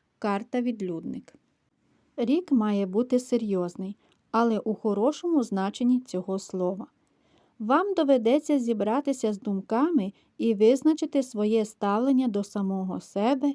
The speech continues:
і до навколишнього світу, щоб зрозуміти, чого ви дійсно хочете.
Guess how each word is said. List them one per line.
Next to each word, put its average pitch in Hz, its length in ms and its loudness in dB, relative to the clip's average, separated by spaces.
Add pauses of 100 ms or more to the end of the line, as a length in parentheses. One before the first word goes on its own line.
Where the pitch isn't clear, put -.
(140)
і 220 100 -2
до 202 140 -2
навколишнього 196 840 -2
світу, 214 540 -6 (400)
щоб 269 320 0
зрозуміти, 247 840 0 (200)
чого 220 480 2
ви 311 140 2
дійсно 214 520 -2
хочете. - 560 -2